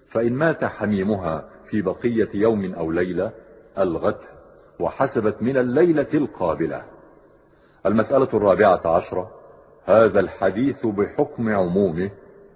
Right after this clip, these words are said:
يتناول الزوجات كلهن المتوفى عنهن أزواجهن، فيدخل فيه الإماء والحرائر والكبار والصغار،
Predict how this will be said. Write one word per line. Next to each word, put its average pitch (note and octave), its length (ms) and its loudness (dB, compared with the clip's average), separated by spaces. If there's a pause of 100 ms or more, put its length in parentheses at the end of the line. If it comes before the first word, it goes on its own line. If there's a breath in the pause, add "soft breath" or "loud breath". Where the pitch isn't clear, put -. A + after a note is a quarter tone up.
(120)
يتناول B2+ 560 2
الزوجات G#2 640 0
كلهن G#2+ 640 -2
المتوفى G2 720 -2
عنهن A2 600 -2
أزواجهن، F#2 1160 0 (500)
فيدخل D3 500 2
فيه C3 320 -4
الإماء G#2 480 -2
والحرائر F2+ 840 -2 (440)
والكبار A2 640 2
والصغار، D#2+ 680 -4